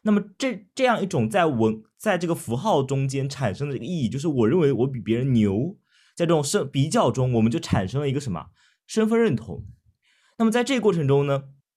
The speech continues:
呃，由于这个意义的生产啊，产生身份认同，然后我们就获得了一种快感，对吧？所以其实我们这边已经可以给出文化的第一个对象，比如说像我们的游戏，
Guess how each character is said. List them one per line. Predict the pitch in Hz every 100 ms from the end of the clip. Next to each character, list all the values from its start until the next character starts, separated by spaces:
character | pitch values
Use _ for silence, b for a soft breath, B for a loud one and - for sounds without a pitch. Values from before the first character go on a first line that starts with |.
| _ _ - - -
呃， | 131 123 117 -
由 | 131 165
于 | 226
这 | 226 180
个 | 156
意 | 202
义 |
的 | 151
生 | 139 165 165
产 | 123 90 -
啊， | 98 -
产 | - 117
生 | 151
身 | 160 208
份 | 202
认 | 180 131
同， | 101 92
然 | 120
后 | 165
我 |
们 | 104
就 | 104
获 | - 127
得 | 131 98
了 |
一 | 107
种 | 104 85
快 | 131 107
感， | - _ _ _ _ -
对 | 107
吧？ | 104 - b b b b b
所 | - 220
以 | 175
其 | - 175
实 | 233
我 | 180
们 | 123
这 | 170
边 | 190
已 | 143
经 | 139
可 | 175
以 | 180
给 | 120
出 | 98 120
文 | 117
化 | 196
的 | 147
第 | 160 208
一 | 226
个 | 190
对 | 139
象， | 131 120
比 |
如 | 110 101
说 | 165 170 _ _ _ -
像 | 190 156
我 |
们 | 117
的 | 113
游 | 101 107
戏， | - 147 -